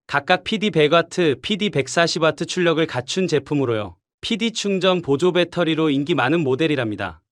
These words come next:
앵커 칠삼칠 제품이 가격 부담스러운 분들이 많이 구입하고요. 품질, 마감, 내구성만큼은 앵커 못지 않은 제품입니다. 스물네 번째 상품.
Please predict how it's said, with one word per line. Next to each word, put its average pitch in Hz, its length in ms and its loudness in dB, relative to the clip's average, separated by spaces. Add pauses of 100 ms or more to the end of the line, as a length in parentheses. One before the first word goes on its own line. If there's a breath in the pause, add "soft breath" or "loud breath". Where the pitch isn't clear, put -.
(220)
앵커 170 340 2
칠삼칠 214 680 0
제품이 156 640 0
가격 131 320 -2
부담스러운 165 640 2
분들이 147 320 0
많이 123 240 0
구입하고요. 139 800 -4 (260)
품질, 202 640 0 (140)
마감, 131 540 2
내구성만큼은 160 760 0
앵커 143 240 0
못지 127 280 -2
않은 135 220 0
제품입니다. 127 760 -4 (180)
스물네 247 400 0
번째 196 340 -2
상품. 165 540 -8